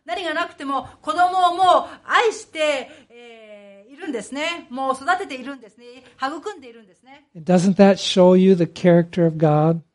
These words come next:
Speaker 1: それ、それを思うときに、神様のご性質のことを思い出しませんか？
Speaker 2: Bible says that while you are yet sinners, Christ died to bring life to you.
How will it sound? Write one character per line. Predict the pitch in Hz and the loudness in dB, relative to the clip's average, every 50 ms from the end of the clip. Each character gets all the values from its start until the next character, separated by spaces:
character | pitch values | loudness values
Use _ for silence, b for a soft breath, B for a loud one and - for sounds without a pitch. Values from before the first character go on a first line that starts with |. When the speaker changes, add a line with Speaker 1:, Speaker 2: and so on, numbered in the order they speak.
| _ _ _ | _ _ _
Speaker 1:
そ | _ 294 | _ -10
れ、 | 294 339 349 359 - - | -6 -6 -6 -6 -6 -14
そ | - 330 | -12 -8
れ | 330 359 | -2 2
を | 359 349 | 2 2
思 | 359 359 392 392 381 | 2 0 -4 -8 -6
う | - | -8
と | 320 277 | -10 -10
き | - 247 | -10 -10
に、 | 226 220 247 277 294 277 254 226 B B B B B B B | -8 -4 -4 -2 -2 -2 -2 -4 B B B B B B B
神 | - 330 370 381 - | -4 -4 -4 -4 -2
様 | 381 339 311 285 | -4 -2 -2 -2
の | 262 | -2
ご | 247 247 | -2 -2
性 | 233 294 285 277 | -2 0 -2 -2
質 | 285 | -2
の | 285 277 | -4 -6
こ | 254 277 | -6 -6
と | 262 254 | -6 -6
を | |
思 | 240 247 254 | -4 -4 -4
い | 262 | -4
出 | 262 254 | -4 -4
し | 262 277 | -4 -4
ま | 269 | -6
せ | 262 277 262 | -4 -4 -8
ん | 226 | -6
か？ | - 196 185 202 247 330 - _ _ _ _ - | -4 -2 -2 -2 -2 -2 -6 _ _ _ _ -4
Speaker 2:
Bible | - 160 175 175 170 175 | 0 2 4 4 4 2
says | 170 - 185 170 156 | 4 4 4 4 6
that | 170 165 | 4 2
while | 175 175 175 180 180 185 196 190 | 2 4 4 6 6 6 6 6
you | 190 190 190 | 6 6 6
are | 180 185 175 | 6 6 8
yet | 170 175 180 190 208 220 226 | 6 6 6 6 6 4 4
sinners, | - - - - - 254 254 247 233 202 175 165 160 156 147 - - _ _ - | 0 -10 -6 2 6 8 8 10 8 8 6 6 4 2 -2 -6 -14 _ _ -4
Christ | - 196 202 202 208 202 196 - 196 165 156 | 2 4 6 8 6 6 4 2 -4 0 4
died | 196 185 180 180 175 170 170 170 156 170 - _ _ _ _ _ _ _ _ _ _ _ _ - | 4 6 6 6 6 6 6 6 4 2 -4 _ _ _ _ _ _ _ _ _ _ _ _ -16
to | - 151 | -10 -4
bring | 143 165 165 160 | 0 2 2 2
life | 156 156 151 156 196 214 220 - | 4 4 4 6 6 4 2 -2
to | - - 165 | -6 -4 -2
you. | 151 139 131 | -2 -4 -6